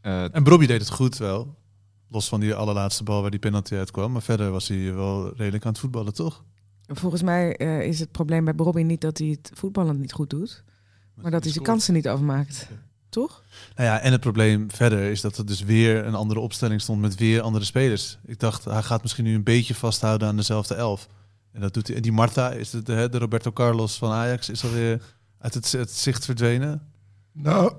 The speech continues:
Speaker 4: <clears throat> ik snap het wel ergens. Als je net trainer bent, voor hem is dit toch, eh,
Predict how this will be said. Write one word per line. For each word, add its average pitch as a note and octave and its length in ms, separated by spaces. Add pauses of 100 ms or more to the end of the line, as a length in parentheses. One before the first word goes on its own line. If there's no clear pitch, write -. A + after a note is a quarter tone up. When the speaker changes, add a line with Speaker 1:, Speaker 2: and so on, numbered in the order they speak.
(100)
Speaker 4:
<clears throat> D#3+ 260
ik - 60
snap D#3+ 280
het A#2 120
wel C3 200
ergens. C#3 400
Als C3 160
je B2+ 80
net D3 200
trainer C#3+ 340
bent, C3 280 (300)
voor B2 140
hem D3 180
is A#2+ 120
dit B2+ 200
toch, - 340 (460)
eh, A2 440